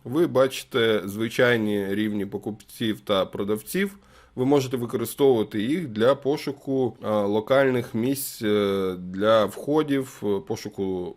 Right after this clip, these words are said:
пробоїв цих рівнів. Наприклад, вам потрібно дочекатися пробою зеленого рівня вгору і далі на його ретесті шукати точку входу на покупку.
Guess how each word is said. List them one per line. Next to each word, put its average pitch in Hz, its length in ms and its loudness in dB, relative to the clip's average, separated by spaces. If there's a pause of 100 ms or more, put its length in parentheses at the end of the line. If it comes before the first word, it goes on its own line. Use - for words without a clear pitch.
пробоїв 131 680 0
цих - 300 -10
рівнів. 107 500 -2 (440)
Наприклад, 131 440 0
вам 127 220 4
потрібно 120 640 0
дочекатися 104 800 -2
пробою 107 460 -2
зеленого 98 500 -2
рівня 95 320 -4
вгору 101 540 -4 (280)
і 143 160 2
далі 123 360 4
на 110 160 0
його 107 260 2
ретесті 113 680 -2
шукати 127 520 -2
точку 113 360 -8
входу 113 360 -4
на 101 120 -2
покупку. - 560 -10